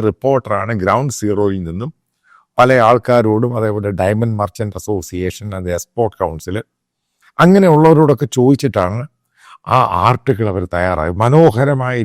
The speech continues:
രീതിയിലാണ് ഓരോന്നും അത് വർണ്ണിച്ചിരിക്കുന്നത്. അപ്പൊ അതിനകത്ത് പറയുന്നൊരു സംഭവമുണ്ട്. അതായത് സൂററ്റ് സിറ്റിയിൽ തന്നെ ഈ അമേരിക്കൻ ടാരിഫ് ഇരുപത്തിയഞ്ച് ശതമാനം വന്നതിന് ശേഷം,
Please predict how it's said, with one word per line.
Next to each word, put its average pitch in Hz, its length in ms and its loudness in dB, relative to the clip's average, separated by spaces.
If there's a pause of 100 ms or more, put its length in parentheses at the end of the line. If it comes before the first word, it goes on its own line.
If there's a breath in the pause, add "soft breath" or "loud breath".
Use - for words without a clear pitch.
രീതിയിലാണ് 104 540 -2 (540)
ഓരോന്നും 110 440 -2
അത് 87 100 -8 (100)
വർണ്ണിച്ചിരിക്കുന്നത്. 73 840 -8 (760)
അപ്പൊ 120 180 -2
അതിനകത്ത് 190 420 4 (100)
പറയുന്നൊരു 147 420 0 (100)
സംഭവമുണ്ട്. 117 520 0 (1000)
അതായത് 165 320 2 (140)
സൂററ്റ് 202 640 2
സിറ്റിയിൽ 151 360 2 (120)
തന്നെ 87 260 -4 (840)
ഈ 135 80 4 (160)
അമേരിക്കൻ 180 580 4 (140)
ടാരിഫ് 123 480 -4
ഇരുപത്തിയഞ്ച് 151 680 0
ശതമാനം 120 600 -2
വന്നതിന് 101 440 -2 (100)
ശേഷം, 58 340 -14